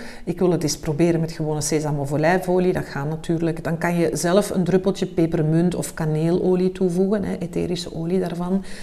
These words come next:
En dan krijg je ook meteen een frissere adem. Je kan het, het kan zijn dat je in het begin een beetje misselijk voelt of de neiging hebt tot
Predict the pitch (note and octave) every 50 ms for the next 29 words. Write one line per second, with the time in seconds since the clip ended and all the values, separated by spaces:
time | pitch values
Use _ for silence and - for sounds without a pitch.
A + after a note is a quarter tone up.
0 | - - - - - F3 F3+ F3+ F3+ F#3 F3 F3 - - F#3+ F3+ - - F#3 E3
1 | E3+ F3 E3+ E3+ D#3 D3 D3 - - E3+ D#3 - - C3 C3 - - C3+ A2 G#2+
2 | - - - - - - - - - - - - - - - - - - G3+ G3+
3 | - D4+ D#4+ E4+ F4 D4+ - - - - - - - C4 D4+ C4+ C#4+ C#4 C4 C4+
4 | B3+ C4 A#3 A3 G3+ F#3+ F#3 - C4 C4+ A#3 G#3+ G#3 - F#3+ E3+ F3 G#3+ G#3 -
5 | A3 F#3 - - - D3 C#3+ D3 - - F3 F3 - D#3+ E3 E3 E3 F#3 G3 F#3
6 | G3+ F#3 F3+ F#3 F3+ - D#3 -